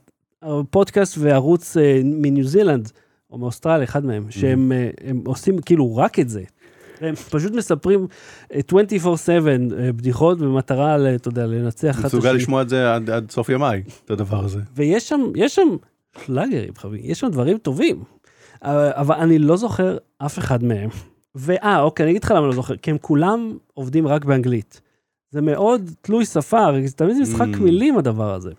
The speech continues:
Speaker 1: אוקיי, אז אנחנו אומרים שיש, זה לא רק בשביל, אה, ל-, הכיף שלנו, זה הכיף, זה כאילו לחסן את הילדים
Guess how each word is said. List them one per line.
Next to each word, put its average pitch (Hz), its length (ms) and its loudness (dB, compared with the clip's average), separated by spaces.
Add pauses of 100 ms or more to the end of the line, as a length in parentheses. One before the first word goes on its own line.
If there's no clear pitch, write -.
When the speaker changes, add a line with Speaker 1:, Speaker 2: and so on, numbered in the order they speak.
(1300)
Speaker 1:
אוקיי, 135 340 0 (120)
אז 151 280 -2
אנחנו 202 300 2
אומרים 208 240 4
שיש, 214 1000 -2 (520)
זה 170 160 -2
לא 202 140 4
רק 247 260 0
בשביל, 185 480 0
אה, 156 180 6
ל-, 147 120 4 (560)
הכיף 151 360 0
שלנו, 220 760 4
זה 147 200 -2
הכיף, 185 420 -4
זה 156 300 2
כאילו 160 260 2
לחסן 156 560 0
את 190 100 -6
הילדים 180 600 0